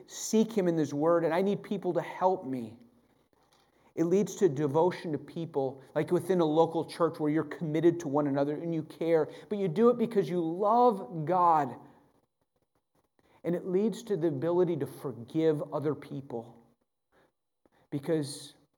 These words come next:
God has commanded you to. And anything He commands you to, you see, love for God is an all-out commitment to say, "I will obey you, God.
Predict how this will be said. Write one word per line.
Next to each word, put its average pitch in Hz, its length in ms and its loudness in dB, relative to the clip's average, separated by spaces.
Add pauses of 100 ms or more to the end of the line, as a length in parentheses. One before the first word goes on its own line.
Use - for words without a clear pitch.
(160)
God 180 180 -2
has 175 140 -6
commanded 170 600 -6
you 123 140 -2
to. 113 340 -10 (600)
And 180 140 -2 (120)
anything 233 500 2
He 226 180 -6
commands 180 520 -4
you 208 100 -6
to, 214 240 -6
you 175 140 -6
see, 208 300 -8 (260)
love 190 420 0
for - 200 -6
God 143 580 0
is 147 140 -6
an 151 80 -6
all-out 196 480 -2
commitment 147 380 -6
to 151 60 -12
say, 151 240 -6
"I 151 100 -6
will 185 240 0
obey 165 280 -2
you, 131 260 -4
God. 113 360 -10